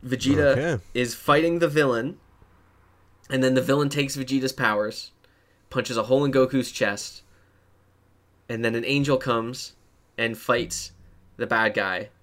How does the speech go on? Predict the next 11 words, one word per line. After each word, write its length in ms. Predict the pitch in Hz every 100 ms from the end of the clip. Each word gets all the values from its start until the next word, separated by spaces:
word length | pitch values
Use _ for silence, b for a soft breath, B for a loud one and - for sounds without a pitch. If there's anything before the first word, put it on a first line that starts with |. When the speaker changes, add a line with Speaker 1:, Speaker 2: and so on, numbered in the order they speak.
| _ _ _ _ _ _ _ _ _ _ _ _ _ _ _ _ -
Speaker 1:
And 200 | 123 120
then 240 | 120 117 - - _ -
him 300 | 120 143 143
dying, 640 | 135 151 143 113 104 131 147 _ _ _ _ _ _ _ -
and 100 | 120
I 80 | 117
don't 140 | 139
know 60 | 143
how 80 | 151
many 220 | 147 147
fucking 680 | 143 147 147 151 147 139